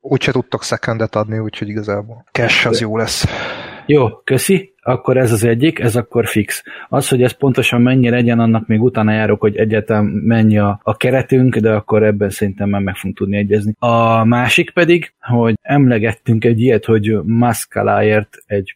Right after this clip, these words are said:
Speaker 2: például egy Szilvának lehet, hogy örülnétek.
Speaker 1: Szilvának hogy van a szerződése?
Speaker 2: Szilvának kérlek most egy millió öt a fizetése, és jövőre van egy egy millió hét nyolcvankettes csapatopciója.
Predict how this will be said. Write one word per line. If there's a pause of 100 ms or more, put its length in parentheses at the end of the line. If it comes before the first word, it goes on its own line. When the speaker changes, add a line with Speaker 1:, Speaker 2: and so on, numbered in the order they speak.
(140)
Speaker 2:
például
egy
Szilvának
lehet,
hogy
örülnétek. (540)
Speaker 1:
Szilvának
hogy
van
a
szerződése? (400)
Speaker 2:
Szilvának
kérlek
most
egy
millió
öt
a
fizetése,
és
jövőre
van
egy
egy
millió
hét
nyolcvankettes
csapatopciója.